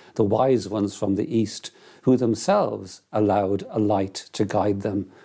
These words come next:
who followed a star, crazy though it must have seemed at times, yet trusting all the time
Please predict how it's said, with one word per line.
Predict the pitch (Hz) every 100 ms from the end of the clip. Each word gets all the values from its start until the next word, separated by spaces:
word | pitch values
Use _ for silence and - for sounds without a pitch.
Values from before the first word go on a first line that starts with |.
| -
who | 113
followed | - 117 110 107
a |
star, | - - 113 101 98 - _ _ _ _
crazy | - 123 127 120
though | 107 104
it | -
must | 110 -
have | 104
seemed | - 113 107 92
at | -
times, | - 92 90 147 147 - _ _ _ _ _ -
yet | 113 110
trusting | - 156 - - 110 -
all | 101 104
the | 98 107
time | - 95 95 92